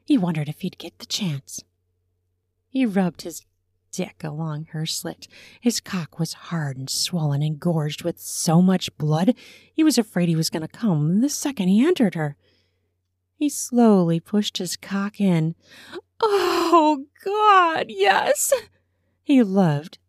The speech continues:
that she groaned out when he entered her. That was such a turn on. He began to pump into her so fast,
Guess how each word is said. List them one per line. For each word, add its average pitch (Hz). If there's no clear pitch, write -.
that 269
she 285
groaned 247
out 220
when 196
he 254
entered 247
her. 139
That 302
was 233
such -
a 247
turn 214
on. 339
He 381
began 302
to 262
pump 240
into 240
her 190
so 226
fast, 240